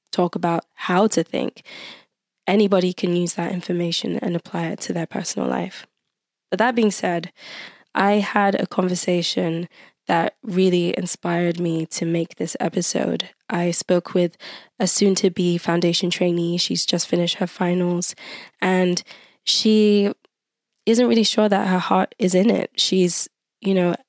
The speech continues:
kind of nervous and just not really looking forward to foundation training. She's dreading it in a sense. And I felt the exact same way. And so I feel a deep sense of responsibility to talk about this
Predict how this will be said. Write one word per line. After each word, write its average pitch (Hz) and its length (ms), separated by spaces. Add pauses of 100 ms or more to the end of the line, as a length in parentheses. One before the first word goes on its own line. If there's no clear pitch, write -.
(840)
kind 220 200
of 202 60
nervous 208 640
and 180 340 (1080)
just - 320
not 196 440
really 196 220
looking 180 320
forward 175 340
to 175 200
foundation 175 560
training. 175 440
She's 170 280
dreading 170 420
it 175 140
in 170 80
a 165 80
sense. - 480 (160)
And 180 440 (220)
I 247 140
felt 214 340
the 190 120
exact 185 420
same 180 320
way. 180 480
And 180 160
so 180 400 (560)
I 220 200
feel 185 640 (720)
a 165 140
deep 214 340
sense 175 360
of 175 100
responsibility 170 920
to 175 100
talk 190 320
about 170 320
this - 480